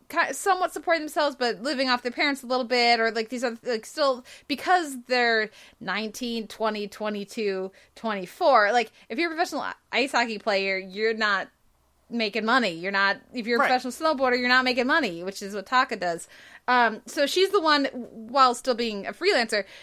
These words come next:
Speaker 1: is, feels the most, like, grounded and mature because of
Speaker 2: Yes.
Speaker 1: <laughs> that. She act-,
Speaker 2: Yeah.
Speaker 1: and that's why she's the perfect person to go off on Yudai and, and just how immature he is, and, and how he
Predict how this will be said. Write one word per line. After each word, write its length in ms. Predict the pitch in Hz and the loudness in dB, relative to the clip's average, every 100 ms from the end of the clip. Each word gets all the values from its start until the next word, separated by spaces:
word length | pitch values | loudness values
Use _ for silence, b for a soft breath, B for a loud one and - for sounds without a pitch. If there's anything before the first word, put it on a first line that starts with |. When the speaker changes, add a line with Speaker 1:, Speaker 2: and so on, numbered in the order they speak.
| 226 | -6
Speaker 1:
is, 360 | 262 254 226 - _ _ _ - | 0 0 0 -10 _ _ _ -14
feels 300 | - 285 277 | 4 6 6
the 120 | 269 | 6
most, 520 | 254 247 247 - - - | 6 6 4 0 -14 -4
like, 220 | 226 214 | 0 0
grounded 580 | 220 208 220 240 262 254 | 0 0 2 6 6 6
and 420 | - 214 208 190 - | 2 -2 -2 -6 -10
mature 600 | 226 220 - 233 226 330 349 | -4 -4 -2 0 2 2 0
because 380 | 269 - 254 254 | -6 0 2 6
of 100 | - | 4
Speaker 2:
Yes. 220 | 302 269 | 4 2
Speaker 1:
<laughs> 180 | - - | 2 2
that. 300 | 359 381 - B B B | -2 -6 -14 B B B
She 180 | - 330 | 0 4
act-, 180 | 311 254 | 4 4
Speaker 2:
Yeah. 140 | 170 - | -2 2
Speaker 1:
and 160 | 269 | 4
that's 180 | 277 302 | 6 6
why 100 | 311 | 4
she's 200 | - 285 | 2 -2
the 80 | 262 | -4
perfect 300 | 262 247 233 | -4 -6 -6
person 400 | 220 214 214 196 | -4 -4 -6 -6
to 160 | 220 | -8
go 160 | 196 208 | -4 2
off 260 | 196 196 - | 4 4 2
on 200 | 202 190 | -4 -4
Yudai 560 | 185 277 339 185 165 175 | 0 6 8 6 2 -2
and, 120 | 175 | -4
and 280 | - 185 175 | -8 -10 -10
just 200 | 190 - | -14 -4
how 180 | 185 165 | -2 -2
immature 420 | 190 180 330 339 | -4 -6 -6 -6
he 180 | 220 170 | -6 -8
is, 200 | 160 185 | -8 -10
and, 180 | 170 | -10
and 200 | - 180 | -10 -10
how 340 | 175 196 180 170 B B B B B B _ | -2 0 0 -4 B B B B B B _
he 300 | 233 247 - | -4 -4 -4